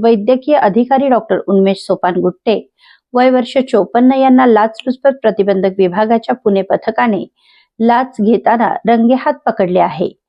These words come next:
मंगळवार दिनांक अठरा मार्च रोजी वैद्यकीय प्रमाणपत्र देण्यासाठी एका नागरिकाकडून पाच हजार रुपये लाचेची मागणी करून ती लाच स्वीकारत असताना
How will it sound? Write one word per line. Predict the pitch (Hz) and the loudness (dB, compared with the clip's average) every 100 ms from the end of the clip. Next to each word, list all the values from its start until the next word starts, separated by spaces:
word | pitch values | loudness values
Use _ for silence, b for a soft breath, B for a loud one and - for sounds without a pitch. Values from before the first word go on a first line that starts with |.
| b b b _ | b b b _
मंगळवार | 262 269 285 294 302 | -2 2 2 2 2
दिनांक | 262 240 233 | 0 0 0
अठरा | - - - 214 | -2 -4 -4 -4
मार्च | 196 190 226 - | 0 -2 -2 -4
रोजी | 254 240 - 170 - - | 0 0 -2 -10 -6 -2
वैद्यकीय | 240 202 262 262 | 0 0 -2 -2
प्रमाणपत्र | 277 247 202 196 196 190 202 | -2 0 0 -2 -2 -2 0
देण्यासाठी | 185 185 208 247 262 254 202 - _ b b b | 0 0 -2 0 -2 0 -4 -4 _ b b b
एका | 269 262 277 | -2 0 0
नागरिकाकडून | 262 208 247 254 262 262 269 269 | 0 0 0 0 -2 0 -2 -2
पाच | 247 208 208 | -2 -2 -2
हजार | 196 202 | -2 -2
रुपये | 190 202 | -2 0
लाचेची | 196 185 - 175 | 0 -2 -4 -4
मागणी | 196 190 175 214 | -2 -2 0 0
करून | 262 240 196 | 2 0 0
ती | - _ _ 254 | -6 _ _ 0
लाच | 240 226 226 - | 2 0 -2 -4
स्वीकारत | 220 - 208 220 - | -4 0 -2 -2 -6
असताना | 214 - 247 214 | -10 -4 -2 -2